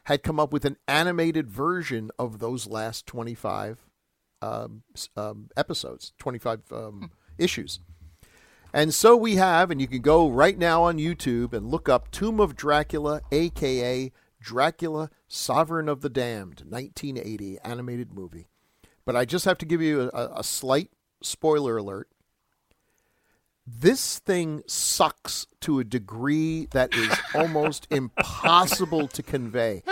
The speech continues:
Speaker 1: And just to add insult to injury, if you were to scatter around there, just sort of move the cursor and, and press on it, you might well come across some panels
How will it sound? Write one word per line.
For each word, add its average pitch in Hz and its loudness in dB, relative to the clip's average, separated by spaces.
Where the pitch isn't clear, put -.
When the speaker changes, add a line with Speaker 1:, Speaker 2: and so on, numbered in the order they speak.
Speaker 1:
And - 2
just - 6
to 247 4
add 196 2
insult 175 -4
to - -6
injury, 131 -4
if - 4
you 320 8
were 220 8
to 165 -2
scatter 190 4
around 151 6
there, 139 4
just 147 -6
sort 156 0
of 143 0
move 135 0
the 147 -4
cursor 139 0
and, 120 -4
and 131 -6
press - 0
on 127 2
it, 120 -10
you 160 -4
might 247 -2
well 175 2
come 190 -2
across 180 0
some 147 -6
panels 170 -4